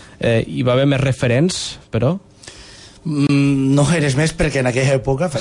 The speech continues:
Speaker 2: i només te parlo de fa
Speaker 1: Eh?
Speaker 2: deu anys,
Speaker 1: Sí.
Speaker 2: no havien gaire referents.
Speaker 1: Mm.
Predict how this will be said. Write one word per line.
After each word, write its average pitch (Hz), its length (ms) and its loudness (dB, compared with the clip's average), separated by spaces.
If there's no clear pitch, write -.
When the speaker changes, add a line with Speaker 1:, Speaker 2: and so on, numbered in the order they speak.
Speaker 2:
i 110 80 -4
només 120 220 -2
te 131 40 -2
parlo 127 200 2
de 120 80 2
fa 123 60 4
Speaker 1:
Eh? - 40 4
Speaker 2:
deu 120 160 2
anys, 156 300 0
Speaker 1:
Sí. 113 240 0
Speaker 2:
no 143 160 4
havien 147 340 2
gaire 110 220 -4
referents. 107 580 -8
Speaker 1:
Mm. 104 120 0